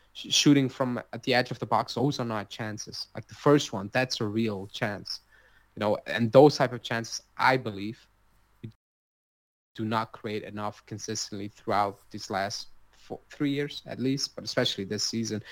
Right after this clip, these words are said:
So I think with better service, he will be even better because he's a born, uh, goal scorer, in my opinion. I said he would, I said he needed to get at least twenty goals in Serie A. Uh, he's probably gonna reach it. He should be reaching that,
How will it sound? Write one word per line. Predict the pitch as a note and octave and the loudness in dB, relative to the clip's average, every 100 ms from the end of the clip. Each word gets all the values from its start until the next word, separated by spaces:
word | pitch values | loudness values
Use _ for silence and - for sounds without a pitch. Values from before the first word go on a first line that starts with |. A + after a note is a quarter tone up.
| - - _ | -18 -20 _
So | - | 8
I | A#2 | 8
think | B2+ D3 C#3 - _ _ _ | 8 8 8 4 _ _ _
with | A2+ | -4
better | A2+ C#3 C#3+ | 4 4 2
service, | - B2+ C3 G2 A2+ - - _ _ _ _ _ _ _ _ - | 0 -2 -2 -8 -8 -10 -10 _ _ _ _ _ _ _ _ -6
he | - | 4
will | C3+ | 6
be | C3+ C#3 | 8 6
even | C#3 B2 | 6 2
better | C3+ F#3 | 2 2
because | C#3 - A#2+ | 0 -4 -8
he's | B2+ | -6
a | |
born, | A2 A#2+ C#3+ C3+ C#3 _ | -4 0 0 0 -4 _
uh, | B2 B2 B2 B2 | 0 2 0 -2
goal | - D3 | -2 -4
scorer, | - A#2+ G#2+ A2 _ | -2 -4 -4 -8 _
in | A2+ | -6
my | A2 G#2+ | -4 -4
opinion. | - A2 - A2+ _ _ _ - | -8 -10 -10 -12 _ _ _ 0
I | |
said | C3 F3+ | 6 10
he | D#3 | 10
would, | C#3+ C#3+ - | 8 2 2
I | G2+ | 0
said | C#3 - D3+ | 2 4 6
he | C3+ | 6
needed | C3 B2+ | 4 2
to | C3 | -2
get | A#2+ A2 | 0 0
at | A#2+ A2+ | 0 0
least | A2+ D#3 D3 - - _ - _ _ | 4 4 2 -4 -14 _ -20 _ _
twenty | - C3+ A#2+ | -6 -4 -2
goals | A#2+ A#2 | -2 -2
in | G#2+ | -8
Serie | - A#2 G#2 G2+ | -8 -8 -6 -8
A. | G2+ A2 _ _ _ - | -8 -14 _ _ _ -10
Uh, | G#2+ G#2+ G2+ D2 | -6 -4 -6 -8
he's | - | -16
probably | - E3 D3+ | 0 4 4
gonna | B2 G#2+ | 2 -4
reach | A2 A#2 | -6 -8
it. | A2+ | -10
He | |
should | A2+ D3 | -6 -6
be | B2+ A2 | -6 -4
reaching | A2 - A2+ | -4 -6 -6
that, | G2+ A2+ | -6 -8